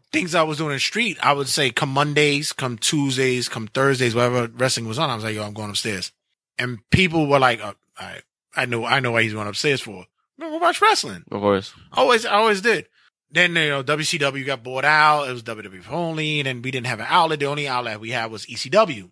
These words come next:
Speaker 1: And E C W, we used to get it from a small little channel on Channel thirty-one. You had to fucking on U H F. If you didn't have a real digital T V,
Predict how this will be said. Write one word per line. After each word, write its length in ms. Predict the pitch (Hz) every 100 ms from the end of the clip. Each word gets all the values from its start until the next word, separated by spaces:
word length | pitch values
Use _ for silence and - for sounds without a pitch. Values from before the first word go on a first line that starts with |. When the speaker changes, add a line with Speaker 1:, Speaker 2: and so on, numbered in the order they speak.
| _ -
Speaker 1:
And 120 | 170
E 80 | 180
C 100 | 190
W, 320 | 190 170 156
we 60 | 165
used 120 | 156
to 60 |
get 200 | 139 151
it 120 | 147 -
from 480 | - 143 127 123 _ -
a 340 | 127 117 107
small 800 | - - 151 156 165 170 165 - _ _ _ _
little 540 | 113 156 151 143 131 - _ _ -
channel 480 | - 175 165 147
on 160 | 127 131
Channel 300 | - 147 139
thirty-one. 840 | 139 135 127 127 147 139 120 113 _ _
You 140 | 139 147
had 120 | 131
to 140 | 127
fucking 340 | - 139 139 127
on 180 | 120 131
U 120 | 135
H 160 | 131 151
F. 100 | 127
If 60 |
you 80 | 120
didn't 160 | 147 147
have 220 | 143 127
a 80 | 117
real 200 | 127 131
digital 360 | 117 127 120 113
T 200 | - 120
V, 320 | 165 151